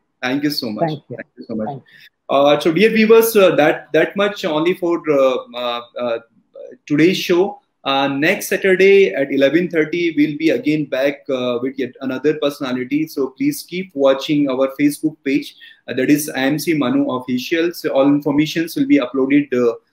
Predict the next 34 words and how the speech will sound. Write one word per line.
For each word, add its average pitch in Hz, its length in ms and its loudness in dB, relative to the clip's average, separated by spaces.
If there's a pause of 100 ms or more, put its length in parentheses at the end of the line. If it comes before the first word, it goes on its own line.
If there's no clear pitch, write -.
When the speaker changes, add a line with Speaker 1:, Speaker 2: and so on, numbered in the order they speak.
(180)
Speaker 1:
on 131 160 -2
I 131 80 -2
M 143 140 0
C 147 140 0
Manu, 127 640 -2
uh, 117 280 -4
Facebook 139 480 -2
page. 185 400 -2 (340)
Uh, 127 500 0 (800)
uh, 139 40 2
uh, 131 1120 -2
I 151 100 4
think 196 180 2
we 214 100 0
couldn't 214 240 4
take 247 220 2
much 233 300 2
questions 226 500 0
today 220 340 0
because, 208 500 -2
uh, 170 160 2
there 160 140 0
was 175 200 2
some 185 140 -4
internet 160 380 -2
issue 151 260 -2
in 180 120 -6
between. 180 480 -2
Suddenly 160 320 -4
we 156 100 0
lost 165 240 0
the 180 80 -4
connection, 139 560 -4
and, 151 280 -12